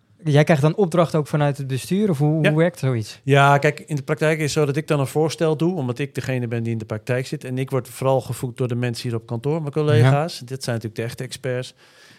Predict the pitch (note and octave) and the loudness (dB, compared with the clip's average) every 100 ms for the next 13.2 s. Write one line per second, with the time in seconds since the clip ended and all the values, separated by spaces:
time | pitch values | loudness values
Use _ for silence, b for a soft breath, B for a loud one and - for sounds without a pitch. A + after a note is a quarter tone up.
0 | b B2+ B2+ - C3+ A#2+ A#2 A2+ - C3+ | b -4 -4 0 0 0 -2 -4 -2 0
1 | B2+ B2+ A#2+ A#2 A2 A#2 - E3+ G3+ G3+ | 2 0 -2 -2 -4 -6 -2 0 0 -2
2 | - B2+ A#2+ A#2 A#2+ B2 A#2+ A#2+ A2 - | -8 -8 -6 -6 -6 -4 -2 -2 -2 0
3 | C3 E3+ D3+ A#2 A2+ A2 A2 A2+ A2+ - | 2 2 2 0 0 -2 -4 -4 -6 -8
4 | A#2 A2+ A2+ A2+ B2+ G#2+ A2 A2+ A#2 C3 | -6 -4 -4 -4 -6 -6 -4 -2 -2 -2
5 | A2 G2+ G#2+ A2 G#2+ G#2+ G#2 A2+ A2+ C3 | -4 -6 -6 -6 -6 -6 -8 -6 -8 -4
6 | B2+ A2+ G2+ F#2+ F#2 - G#2 G2 - G2+ | -6 -4 -8 -8 -12 -12 -12 -12 -12 -12
7 | G2 G2 _ - B2+ G#2+ G#2+ G2+ F#2+ - | -12 -14 _ -2 -2 -2 -6 -8 -10 -16
8 | _ b b b b b B2 A#2+ A#2+ - | _ b b b b b -6 -4 -6 -8
9 | A#2 G#2+ A2 C#3 C#3 - B2 - B2 A#2 | -8 -6 -6 -2 -2 -2 -2 2 2 2
10 | A#2+ A2+ A#2+ A2+ A#2 A2+ G#2 G2+ - G#2 | 0 -6 -8 -6 -6 -6 -6 -12 -14 -10
11 | G#2 - G#2+ G#2 G#2 G2 G#2 G#2+ C#3 E3+ | -10 -10 -12 -8 -10 -6 -4 4 6 6
12 | - D3 C#3+ E3+ E3 D#3 D3 C3+ E3+ D#3+ | 4 6 6 4 2 4 4 2 0 2
13 | D3+ D#3 | 2 0